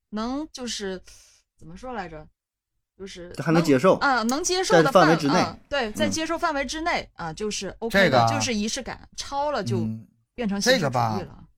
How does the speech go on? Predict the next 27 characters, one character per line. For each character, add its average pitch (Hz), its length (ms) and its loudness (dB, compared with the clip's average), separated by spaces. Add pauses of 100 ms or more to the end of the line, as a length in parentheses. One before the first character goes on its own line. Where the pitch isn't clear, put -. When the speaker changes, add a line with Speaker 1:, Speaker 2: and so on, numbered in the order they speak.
(440)
Speaker 3:
你 143 120 -8
要 147 80 -2
这 202 140 2
么 180 80 6
说 165 160 0
的 156 80 0
话， 147 220 4
还 143 140 -2
没 139 260 0
有 185 100 0
什 113 180 -8
么 120 140 -4
明 110 260 -4
确 151 180 -8
的 120 140 -10
这 120 120 -18
个 113 120 -14
界 135 200 -8
限 104 260 -10
呢。 90 140 -18
你 117 140 -6
看， 180 200 -2
比 143 60 -10
如 123 120 -6
说 143 160 -4
咱 131 180 -2
们 123 440 0